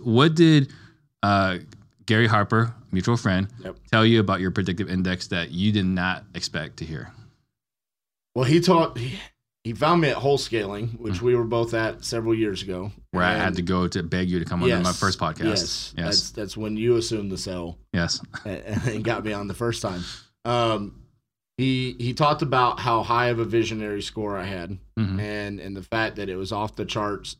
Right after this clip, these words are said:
Speaker 2: which means
Speaker 1: Was it the A that was, he's talking about, or did you actually take a visionary
Speaker 2: I
Speaker 1: integrator test?
Speaker 2: I, I took whatever he gave me. I d-, I didn't go into depth. He,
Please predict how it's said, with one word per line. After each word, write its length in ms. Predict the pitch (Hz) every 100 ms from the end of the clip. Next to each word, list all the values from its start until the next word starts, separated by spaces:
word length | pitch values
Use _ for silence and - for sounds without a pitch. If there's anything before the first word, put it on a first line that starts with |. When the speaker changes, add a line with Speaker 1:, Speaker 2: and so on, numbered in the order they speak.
| -
Speaker 2:
which 220 | 95 85
means 560 | 110 113 107 107 98 -
Speaker 1:
Was 140 | 104 104
it 80 | 95
the 200 | 95 92
A 220 | 101 123
that 120 | 127
was, 280 | 131 123 -
he's 160 | 117
talking 280 | 120 123 151
about, 240 | 151 156 156
or 100 | 101
did 100 | 95
you 60 | 101
actually 200 | 104 113
take 140 | 113
a 40 | 101
visionary 600 | 95 98 104 95 92 92 110
Speaker 2:
I 160 | 120
Speaker 1:
integrator 180 | 104 87
test? 360 | 85 78 - -
Speaker 2:
I, 560 | 110 127 135 131 120 - - - -
I 140 | 120
took 220 | - 156
whatever 420 | 110 110 120 143 135
he 140 | 123
gave 260 | 107 117 101
me. 140 | 90
I 120 | 90 117
d-, 60 |
I 140 | 120 117
didn't 180 | 120 127
go 160 | 123 127
into 140 | 117
depth. 360 | 104 120 127 -
He, 160 | 107